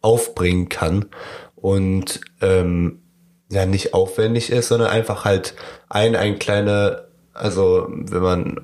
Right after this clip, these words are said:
achtsamer mit seiner Umwelt umgeht, dann hat man vielleicht auch selber was davon und belohnt sich dadurch auch selber.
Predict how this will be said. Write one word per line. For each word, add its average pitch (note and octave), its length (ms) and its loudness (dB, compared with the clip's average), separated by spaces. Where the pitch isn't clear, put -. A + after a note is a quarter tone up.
achtsamer G2 840 -2
mit G2 80 -4
seiner E2+ 240 2
Umwelt A2 320 2
umgeht, G2+ 400 0
dann F#2 140 2
hat G2 160 0
man F#2 160 2
vielleicht F2+ 280 0
auch F2 140 -2
selber F2 300 2
was - 160 -2
davon F#2 400 0
und F2 180 0
belohnt F2 340 0
sich - 180 -2
dadurch D#2+ 320 0
auch E2 120 0
selber. D#2 540 -2